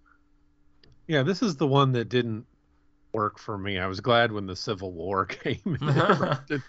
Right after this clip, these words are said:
Speaker 1: I just felt it was tonally weird and, like, this kind of let's look at a heavy issue in a silly book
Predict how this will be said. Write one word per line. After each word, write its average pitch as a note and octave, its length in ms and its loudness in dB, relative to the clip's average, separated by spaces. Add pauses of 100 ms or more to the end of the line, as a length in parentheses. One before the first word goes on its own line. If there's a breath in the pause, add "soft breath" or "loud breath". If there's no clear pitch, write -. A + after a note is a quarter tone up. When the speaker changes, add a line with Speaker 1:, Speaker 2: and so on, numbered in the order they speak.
(120)
Speaker 1:
I D3 280 4
just - 180 6
felt E3+ 320 4
it D#3+ 80 -2
was C#3+ 220 -4
tonally B2+ 560 -4
weird A#2 840 0
and, F#2+ 540 -8 (440 loud breath)
like, C3+ 340 4 (300 soft breath)
this F3+ 180 -2
kind A3 300 2
of E3 120 2
let's D3 280 2
look D3+ 200 0
at D3 100 0
a A#2 60 0
heavy A#2 440 -2
issue A#2 460 -2
in A2 120 -6
a G2 80 -6
silly A2 380 -2
book G2+ 460 0